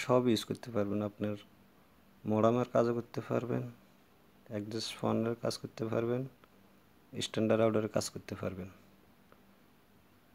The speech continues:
সব। এখানে দেখো আমার নেটওয়ার্ক সিলেকশন হয়ে গেছে। এখন আমি just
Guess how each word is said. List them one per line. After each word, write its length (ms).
সব। 280
এখানে 240
দেখো 160
আমার 160
নেটওয়ার্ক 340
সিলেকশন 400
হয়ে 160
গেছে। 220
এখন 240
আমি 180
just 220